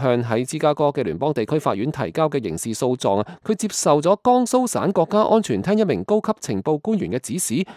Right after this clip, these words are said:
向該情報官員提供咗江蘇國安廳有可能會招募嘅八位個人生平資訊。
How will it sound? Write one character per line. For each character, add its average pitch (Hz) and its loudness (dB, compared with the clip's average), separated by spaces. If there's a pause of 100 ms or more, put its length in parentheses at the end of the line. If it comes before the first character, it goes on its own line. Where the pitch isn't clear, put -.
(400)
向 135 2
該 156 2
情 95 -6
報 123 0
官 165 0
員 92 -2
提 90 -4
供 185 0
咗 135 0 (240)
江 202 2
蘇 196 0
國 151 2
安 190 2
廳 196 2 (220)
有 117 4
可 117 0
能 92 2 (240)
會 110 0
招 214 0
募 143 4
嘅 127 0 (240)
八 139 6
位 110 0 (140)
個 135 2
人 104 -2
生 202 0
平 98 -4
資 156 -6
訊。 110 2